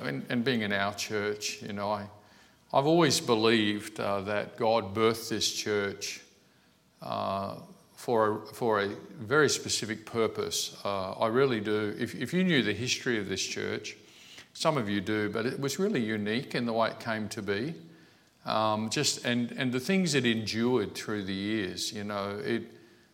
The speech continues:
it, it's just, it was a really unique place, and it was a unique place before I got here. Uh, it was really a unique place. I remember visiting the congregation of this church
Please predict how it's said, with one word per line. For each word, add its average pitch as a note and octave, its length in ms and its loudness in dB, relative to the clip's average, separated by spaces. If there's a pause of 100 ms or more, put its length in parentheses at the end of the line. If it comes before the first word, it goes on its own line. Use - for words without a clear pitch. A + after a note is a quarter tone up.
(300)
it, - 280 -10
it's B2+ 240 -2
just, - 300 0
it C#3+ 60 -2
was C#3 220 -2
a D#3 40 0
really F3 300 2
unique B2+ 600 0
place, A2 540 2
and B2+ 80 0
it C3+ 60 0
was C#3+ 180 0
a E3 40 -2
unique F3 420 2
place C3+ 240 6
before B2+ 480 2
I B2+ 40 0
got B2+ 260 -2
here. F#2+ 240 -6 (360)
Uh, A#2 240 2
it B2+ 60 -2
was C3+ 180 0
really F#3+ 200 0
a B2 80 2
unique A#2+ 400 0
place. - 500 -4 (580)
I D3+ 140 4
remember E3 360 6
visiting B2 500 2
the G#2+ 80 0
congregation A2+ 840 2
of F#2+ 80 -6
this G2 180 0
church - 600 -2